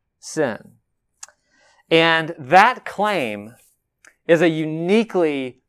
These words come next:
Christian claim. Of all the religions in the world, of all the philosophies in the world for that matter, none of them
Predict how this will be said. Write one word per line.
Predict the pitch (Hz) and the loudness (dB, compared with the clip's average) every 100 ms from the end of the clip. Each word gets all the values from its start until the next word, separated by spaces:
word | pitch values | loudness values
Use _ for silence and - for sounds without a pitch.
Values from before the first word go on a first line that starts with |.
| - | -14
Christian | - 202 196 - 180 156 147 | 0 2 2 0 -6 -6 -8
claim. | - 135 104 92 92 _ _ _ | -10 -8 -8 -12 _ _ _ _
Of | 135 | -10
all | - 180 214 | 4 10 10
the | 226 | 10
religions | 208 190 180 185 170 | 6 4 2 -2 -6
in | |
the | 190 | -4
world, | 151 110 104 127 - | -2 0 -2 -8 -6
of | 160 165 | 2 8
all | 208 | 8
the | 220 | 8
philosophies | 202 190 170 226 - - 131 110 | 2 2 4 4 0 -6 -8 -8
in | 107 | -8
the | |
world | 98 98 | -8 -8
for | - | -8
that | 107 110 | -8 -8
matter, | 107 104 156 170 _ _ _ _ _ _ _ _ | -10 -10 -10 -12 _ _ _ _ _ _ _ _
none | 123 151 208 262 | -8 2 6 8
of | 220 | 8
them | 180 175 175 | 6 4 2